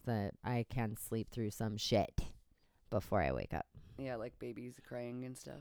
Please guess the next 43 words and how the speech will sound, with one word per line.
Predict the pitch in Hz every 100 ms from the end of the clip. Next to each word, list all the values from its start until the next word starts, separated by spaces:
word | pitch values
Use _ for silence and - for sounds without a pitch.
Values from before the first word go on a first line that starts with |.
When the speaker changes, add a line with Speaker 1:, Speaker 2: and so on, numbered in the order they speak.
| 143
Speaker 1:
Yeah. | 165 143 143 -
Mm-hmm. | 156 175 180 - - - -
And | 151
alarm | 131 123 123 156
clocks. | - - -
<laughs> | - 208
Speaker 2:
See, | 269 262 262 311
Speaker 1:
Lots | 156 254 214 233 - -
Speaker 2:
no. |
Speaker 1:
and | 233
lots | 214 208 -
of | 220
alarm | 190 160 160 202
clocks. | 135 123 - - - -
Speaker 2:
Atticus | 185 220 233 240 -
did | - 185
do | 160 170
a |
little | 165 160
Speaker 1:
He | 156
loves | 151
me, | 160
Speaker 2:
co-sleeping | 156 - 156 143 151 147
Speaker 1:
though. |
Speaker 2:
for | 147 147
a |
little | 143 143
while | 139 135 135
because | 139 143 - 143
we, | 131 147 143 139 151
he | 151 170
didn't | 156 165 156
sleep | - 170 156
more | 160 160
than | 151
a |
fucking | 139 - 160 160 147
two | - 170 156
hours | 151 151 139 143
ev-, | 151
Speaker 1:
I | 202
Speaker 2:
every, |
every | 202